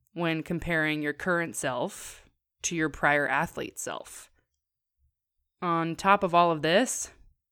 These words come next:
you might now experience challenges with how to feed yourself, how to fit in consistent exercise in a way that you actually enjoy, how to manage pain and injury, especially from old athletic injuries that kinda come back to haunt you,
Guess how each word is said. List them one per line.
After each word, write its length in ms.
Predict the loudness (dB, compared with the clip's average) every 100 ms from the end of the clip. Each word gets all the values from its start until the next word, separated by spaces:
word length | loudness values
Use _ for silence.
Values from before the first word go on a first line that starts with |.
| _ _
you 160 | -2 4
might 240 | 4 4
now 560 | 2 4 4 4 2 -2
experience 640 | -6 -8 -4 -2 -2 -4
challenges 600 | -4 0 0 0 0 -2
with 120 | -4 0
how 180 | 2
to 80 | 2
feed 320 | 0 -4 -2
yourself, 720 | -2 0 2 2 0 -6 -20 -20 -20 _ _ _ _ _
how 180 | -4 -2
to 80 | -2
fit 220 | -2 0
in 260 | 0 -2 -4
consistent 520 | -6 -6 -6 -6 -2
exercise 720 | -2 -2 -4 0 2 2 0
in 60 | -2
a 60 | -2
way 160 | -2
that 100 | -2
you 120 | -4
actually 480 | -4 -4 -4 -4 -4
enjoy, 680 | -6 -6 -2 2 2 2 -2 _ _ _ _ _ _ _ _ _ _
how 260 | -2 2 2
to 60 |
manage 460 | 2 2 0 -2 -6
pain 260 | -4 -2
and 100 | -4
injury, 560 | -4 -4 0 2 2 2
especially 420 | -2 -4 -6 -6
from 280 | -4 -6 -4
old 200 | -4 0
athletic 420 | 0 0 -4 -4
injuries 540 | -4 -4 -4 -2 -2 -4
that 160 | -10
kinda 220 | -10 -10 -10
come 220 | -10 -8
back 220 | -6 -8
to 80 | -8
haunt 300 | -6 -6 -6
you, 340 | -6 -6 -8